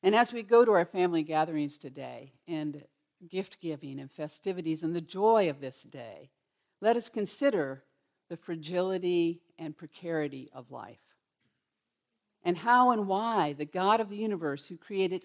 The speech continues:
everything visible and invisible, entered into our broken world and willingly wrapped himself in all the fragility and brokenness of our lives.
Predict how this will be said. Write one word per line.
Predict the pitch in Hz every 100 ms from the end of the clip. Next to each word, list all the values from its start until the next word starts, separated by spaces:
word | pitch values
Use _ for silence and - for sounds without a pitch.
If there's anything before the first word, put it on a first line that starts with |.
| -
everything | 247 254 220 190 160 151 143 143
visible | 226 220 214 160 143
and | 143
invisible, | 190 180 165 160 151 151 143 _ _ _
entered | 233 240 247 220
into | 233 226 - 220 -
our | 190 220
broken | 190 180 190 190 202 170
world | 165 160 151 151 _ _ -
and | 170 165
willingly | 180 240 254 208 170 151
wrapped | 143 160 185 - 208
himself | 185 165 - 151 131 127 _ _ _ _ _
in | 165 156
all | 180 190 185
the | 170
fragility | - 165 151 165 151 147 143
and | 143
brokenness | 147 151 147 135 131 - -
of | 143 139
our | 135
lives. | 135 139 127 - - - -